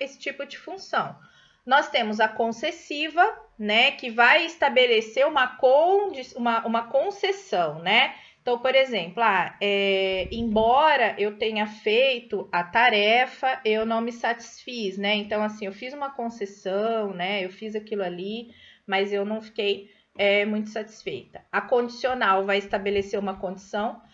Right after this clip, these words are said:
quer dizer, "se você for, eu não vou". A conformativa vai se conformar, né, com alguma situação.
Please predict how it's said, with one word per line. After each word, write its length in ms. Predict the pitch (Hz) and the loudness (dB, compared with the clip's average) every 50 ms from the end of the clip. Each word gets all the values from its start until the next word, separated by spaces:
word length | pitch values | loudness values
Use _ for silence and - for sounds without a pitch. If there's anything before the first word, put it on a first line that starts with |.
| _ - - | _ -12 -8
quer 100 | - 214 | -6 -4
dizer, 120 | 196 202 | -2 -4
"se 160 | 196 - 233 | -4 -4 -4
você 480 | 208 226 254 277 269 - - 302 359 392 | 0 2 2 2 2 0 0 2 2 2
for, 540 | - - - - 254 247 277 330 349 262 - | 0 -6 -2 2 4 6 8 8 8 6 4
eu 120 | 220 214 202 | 0 -2 -2
não 140 | 208 254 330 | -4 -4 -4
vou". 300 | 359 311 202 - - _ _ _ _ _ _ _ _ _ _ _ _ _ _ _ _ _ _ - - - | -4 -4 -4 -6 -10 _ _ _ _ _ _ _ _ _ _ _ _ _ _ _ _ _ _ -20 -20 -4
A 120 | - - 220 | -2 0 0
conformativa 1300 | 220 - 269 294 320 - 320 277 262 262 254 254 254 - - - 233 214 196 185 180 175 151 151 - _ _ _ _ _ | 2 2 2 2 4 4 4 4 4 2 0 -2 -2 -6 -10 -10 -8 -6 -6 -6 -6 -8 -8 -8 -12 _ _ _ _ _
vai 160 | 208 226 240 | 0 2 2
se 160 | 233 233 - - | 2 0 -6 -6
conformar, 960 | - 247 233 233 - 226 208 202 202 185 180 196 208 247 339 392 - - - - | -2 -2 -2 -2 -2 -4 -4 -2 0 0 2 4 4 4 2 0 -2 -8 -14 -12
né, 360 | 208 202 180 185 220 262 277 | -6 -4 -2 0 0 0 -2
com 120 | - - | -2 -4
alguma 280 | 208 196 202 202 202 196 | -4 -4 -4 -6 -6 -8
situação. 880 | 196 - - - 175 170 - - - - 196 202 220 247 302 330 - | -8 -10 -8 -8 -8 -8 -8 -10 -6 -2 0 2 2 2 0 -2 -4